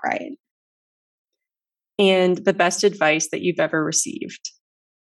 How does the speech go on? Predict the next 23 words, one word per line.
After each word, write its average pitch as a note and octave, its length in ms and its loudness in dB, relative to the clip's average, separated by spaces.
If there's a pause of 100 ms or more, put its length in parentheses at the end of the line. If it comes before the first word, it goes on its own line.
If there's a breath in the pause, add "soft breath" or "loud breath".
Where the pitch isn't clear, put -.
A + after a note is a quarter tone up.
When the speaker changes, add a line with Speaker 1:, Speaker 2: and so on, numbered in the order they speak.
(1800)
Speaker 1:
I'm A#3 80 2
gonna B3 140 2
end G3 220 2
off F#3 260 2
on G3 140 0
a F#3 100 -2
cheesy F#3+ 400 0
note, F3+ 420 2 (120)
but G3+ 160 0
everything F#3+ 460 0
you F#3+ 100 4
need F3+ 180 4
is F3+ 140 0
within. G#3 520 0 (180)
And F#3+ 180 2
yes, F3+ 360 0
that F#3+ 120 4
is F#3+ 140 0
the G3+ 80 2
name E3+ 180 4
of E3+ 160 0
my F3+ 140 0
podcast. - 760 -8